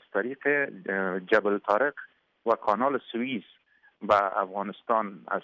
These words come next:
طریق بندر عباس و یا بندر کراچی می‌آید. اه، به این اساس، اه، هرگاه راه کوتاه‌تر، اه، و مطمئن‌تر دیگه ایجاد شود،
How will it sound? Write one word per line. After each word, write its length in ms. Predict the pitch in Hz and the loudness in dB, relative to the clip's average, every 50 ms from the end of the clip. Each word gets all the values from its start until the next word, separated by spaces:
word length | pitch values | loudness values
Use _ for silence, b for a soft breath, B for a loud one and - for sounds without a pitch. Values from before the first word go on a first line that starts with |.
| _ | _
طریق 240 | - 107 107 98 - | -4 -4 -2 -2 0
بندر 380 | 92 95 95 95 98 101 98 101 | 2 2 2 2 2 2 4 4
عباس 320 | 92 92 - 117 123 123 - - | 2 2 2 0 0 0 -2 -2
و 100 | 113 107 | -2 0
یا 140 | 107 101 98 | 0 0 -2
بندر 400 | 95 95 95 95 92 98 98 98 | -2 -4 -4 -2 0 -2 -2 0
کراچی 440 | - 98 92 95 85 - - 110 | -2 -2 -2 -2 -2 -4 -6 -4
می‌آید. 260 | 101 95 92 87 82 - _ _ b b b b b _ | -2 -2 -2 -2 -4 -6 _ _ b b b b b _
اه، 220 | 107 107 107 107 104 | -2 0 0 0 0
به 160 | 104 104 117 | 2 2 2
این 160 | 139 156 170 | 2 2 0
اساس، 440 | 170 - - - 175 - - - - | 0 0 0 -2 -2 -2 -6 -2 2
اه، 560 | 147 147 143 135 131 127 120 120 113 110 104 107 113 120 - - - | 2 4 4 4 2 2 2 2 2 0 -2 -4 -8 -12 -10 -6 0
هرگاه 720 | - 117 117 113 117 117 139 143 143 135 120 104 95 95 104 | 2 2 2 2 2 2 2 2 4 4 2 0 -2 -4 -4
راه 260 | 104 113 120 127 127 | 0 0 2 2 0
کوتاه‌تر، 800 | - - - - - - 117 - - 101 95 - 135 135 123 120 - _ _ b b b b b b _ - | -2 -6 -14 -16 -8 -8 -8 -2 -2 -2 0 2 0 2 2 0 -4 _ _ b b b b b b _ -8
اه، 720 | 104 101 101 95 95 95 92 92 90 90 90 85 80 - - 82 - - - - - - - - 52 55 101 | -6 -4 -2 -2 0 0 -2 -2 -2 -4 -4 -4 -4 -6 -6 -6 -8 -10 -12 -14 -14 -14 -12 -12 -4 2 4
و 240 | 107 104 101 95 92 - - | 4 6 6 2 0 -2 -6
مطمئن‌تر 580 | - 101 104 - 104 101 101 98 - 135 127 117 | -6 -6 -6 -2 -2 -4 -2 2 2 2 2 2
دیگه 220 | - 104 101 127 | 0 -2 -2 0
ایجاد 380 | 151 143 123 101 - 98 90 - - | 0 0 0 2 2 0 0 2 0
شود، 280 | 104 107 135 156 175 | -2 0 0 0 -2